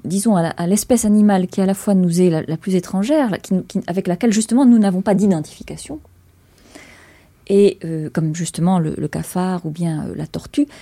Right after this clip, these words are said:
et en même temps elle, elle va chercher le, euh, l'animal, euh, justement qui semble le plus archaïque,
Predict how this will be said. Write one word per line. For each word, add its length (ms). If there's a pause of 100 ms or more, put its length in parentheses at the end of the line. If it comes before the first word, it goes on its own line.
(180)
et 100
en 40
même 160
temps 300
elle, 260
elle 140
va 100
chercher 520
le, 500 (640)
euh, 220
l'animal, 580 (1500)
euh, 300
justement 400
qui 160
semble 420
le 100
plus 200
archaïque, 500